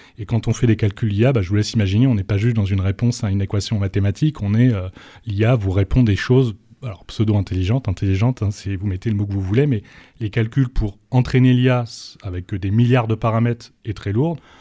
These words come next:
Ensuite, quand on va la questionner, on a aussi du calcul qui est très lourd. Et pour cela, on a un dimensionnement de système technique et une, un data center, un centre de données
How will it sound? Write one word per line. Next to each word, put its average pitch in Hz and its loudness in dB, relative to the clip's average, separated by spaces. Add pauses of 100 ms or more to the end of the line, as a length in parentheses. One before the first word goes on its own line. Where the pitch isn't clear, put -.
(160)
Ensuite, 120 -4
quand 104 -6
on 101 -4
va 104 -2
la 101 -2
questionner, 123 2
on 98 -2
a 90 -4
aussi 101 -6
du 120 0
calcul 117 0 (260)
qui - -8
est 98 -2
très - -6
lourd. 143 0 (360)
Et 110 -6
pour - -6
cela, 110 0
on 104 0
a 110 0
un 120 0
dimensionnement 104 0
de 110 -2
système 95 -4
technique 123 0
et 95 -2
une, 92 -4
un 90 -6
data 98 -4
center, 98 -2
un 120 -4
centre 104 -6
de 98 -2
données 104 0